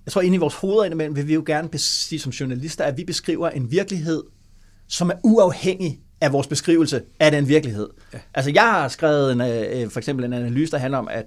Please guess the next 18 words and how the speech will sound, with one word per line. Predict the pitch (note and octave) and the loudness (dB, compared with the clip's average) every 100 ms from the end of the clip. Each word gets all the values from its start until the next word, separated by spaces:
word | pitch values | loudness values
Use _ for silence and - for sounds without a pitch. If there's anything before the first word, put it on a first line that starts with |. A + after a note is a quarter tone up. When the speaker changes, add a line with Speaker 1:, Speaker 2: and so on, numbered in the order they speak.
| - | -12
Speaker 1:
de | A#2+ A2+ | -10 -8
radikale | G#2 - B2 B2+ | -8 -6 -6 -6
er | G#2+ | -6
på | A2 | -6
vej | G2 | -8
mod | A2 F2+ | -8 -12
et | |
katastrofevalg. | - G2+ - G#2+ G#2+ A#2+ G#2 - - - - - _ _ _ _ _ _ - | -12 -12 -10 -10 -10 -10 -12 -16 -20 -20 -20 -20 _ _ _ _ _ _ -2
Og, | B2+ A#2 A2+ | 2 2 -2
Speaker 2:
Så | - | -4
Speaker 1:
altså, | C3+ C3+ | -2 4
Speaker 2:
det | C#3 | 2
er | C3 | 2
dit | G3+ A3+ | -4 -2
skyld, | - D#3+ | -2 2
Speaker 1:
så | G3+ | 4
Speaker 2:
vi | |
ikke | C#3 | 4